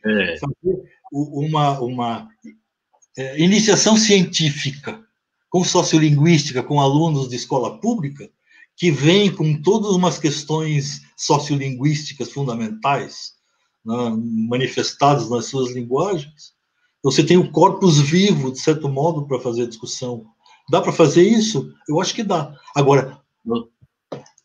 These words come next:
Speaker 2: os cursos de letras têm que formar outro professor.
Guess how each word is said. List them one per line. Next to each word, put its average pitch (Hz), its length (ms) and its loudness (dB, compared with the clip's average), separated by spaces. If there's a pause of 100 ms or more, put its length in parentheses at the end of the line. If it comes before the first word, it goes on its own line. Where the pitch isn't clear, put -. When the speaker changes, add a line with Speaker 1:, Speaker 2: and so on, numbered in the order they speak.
(400)
Speaker 2:
os 156 260 4
cursos 180 360 2
de 175 100 8
letras 175 340 4
têm 190 140 -2
que - 80 -6
formar 170 320 2
outro 156 300 0
professor. 147 520 -6